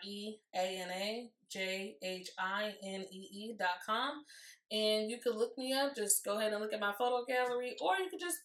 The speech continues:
put in your booking information and holler at your girl, okay? You got any, uh, last remarks for them?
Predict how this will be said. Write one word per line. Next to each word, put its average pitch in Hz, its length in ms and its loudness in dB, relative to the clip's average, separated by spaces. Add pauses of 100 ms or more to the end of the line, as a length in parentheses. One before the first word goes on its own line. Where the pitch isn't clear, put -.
put 233 140 0
in 277 200 2
your 285 160 0
booking 320 320 2
information 285 760 0 (340)
and 254 180 0
holler 196 380 2
at 202 220 0
your 220 120 -2 (100)
girl, 196 500 4
okay? 330 520 0
You 269 140 -2
got 262 160 6
any, 269 380 2
uh, 254 220 6
last 269 280 4
remarks 277 320 0
for 294 120 -4
them? 294 240 -2